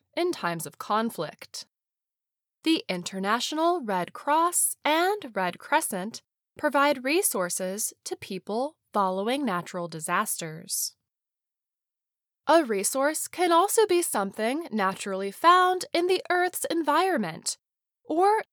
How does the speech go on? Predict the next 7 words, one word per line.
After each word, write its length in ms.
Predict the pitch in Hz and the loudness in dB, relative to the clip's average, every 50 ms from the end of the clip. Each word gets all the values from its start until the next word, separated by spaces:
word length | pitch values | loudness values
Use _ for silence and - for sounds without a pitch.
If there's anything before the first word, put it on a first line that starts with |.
| _ _ | _ _
underneath 680 | 208 202 196 175 170 175 190 240 285 285 294 285 - - - | -2 -2 -2 -4 -4 -4 -2 -2 -2 -4 -4 -8 -12 -8 -8
its 180 | 220 - - | -6 -2 0
surface. 840 | - - 277 277 311 285 - 165 117 - - - - - - - - _ _ _ _ _ _ _ _ _ _ _ _ _ _ _ _ _ _ _ | 0 2 2 2 0 0 -6 -12 -12 -10 -10 -8 -8 -8 -10 -14 -16 _ _ _ _ _ _ _ _ _ _ _ _ _ _ _ _ _ _ _
Natural 520 | 220 196 190 185 175 - - 220 208 202 | 0 2 2 2 0 -2 -6 -6 -6 -4
resources 840 | 202 233 294 359 415 - - 320 320 320 - 349 349 349 359 349 - - | -2 2 2 2 2 2 0 -2 -2 -2 0 0 0 0 0 -2 -4 -4
include 460 | - 370 392 - - 254 208 190 185 185 | -4 -4 -4 -4 -4 -2 -2 -2 -2 -2
metals, 640 | 185 202 247 285 320 339 359 370 392 - - - | 0 0 2 2 2 0 0 -2 -4 -6 -8 -8